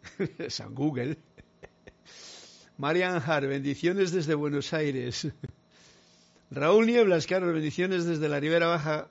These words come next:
California Sur, México. Ok. Bien, pues me dice Naila Escolero, "Hazme el favor de escoger un cuento para que nos lo leas".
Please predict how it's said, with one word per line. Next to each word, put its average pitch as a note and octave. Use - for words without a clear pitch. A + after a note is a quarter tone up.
California D#3
Sur, E3+
México. C3+
Ok. C#3
Bien, C3
pues D3
me D3
dice E3
Naila D#3
Escolero, D#3
"Hazme F3
el E3
favor D3+
de C3+
escoger C#3
un C3
cuento E3+
para C3+
que B2+
nos B2+
lo C3
leas". -